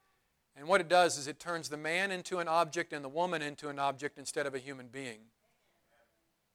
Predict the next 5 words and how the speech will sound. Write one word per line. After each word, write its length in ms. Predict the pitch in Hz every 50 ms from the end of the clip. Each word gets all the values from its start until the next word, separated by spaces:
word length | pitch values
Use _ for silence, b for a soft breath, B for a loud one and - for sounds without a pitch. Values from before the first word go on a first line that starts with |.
| _ _ _ _ _ _ _ _ _ _ _ _ _ _ _ _ _ _ _ _ _ _ _ _ _ _ _ _ _ _ _ _ _ _ _ _ _ _ _ _ _ _ _ _ _ _ _ _ _ _ 147
And 100 | 139 151
listen 240 | 175 170 - 185
to 60 | 170 156
this, 120 | 151 -
preacher. 420 | - - 170 170 - - 131 127